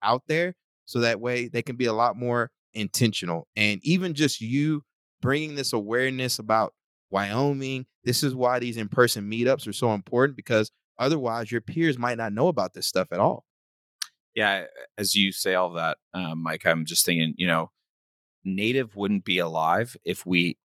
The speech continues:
Speaker 2: weren't in the sibr program, if we didn't win those contracts. So that's been essential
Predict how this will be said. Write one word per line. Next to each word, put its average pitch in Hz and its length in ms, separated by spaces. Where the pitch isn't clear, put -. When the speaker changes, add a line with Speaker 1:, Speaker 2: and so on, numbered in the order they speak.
Speaker 2:
weren't 87 500
in 95 160
the 80 80
sibr 78 360
program, 76 460
if 80 100
we 87 120
didn't 82 280
win 87 160
those 87 180
contracts. 104 800
So - 140
that's - 420
been 92 120
essential 85 840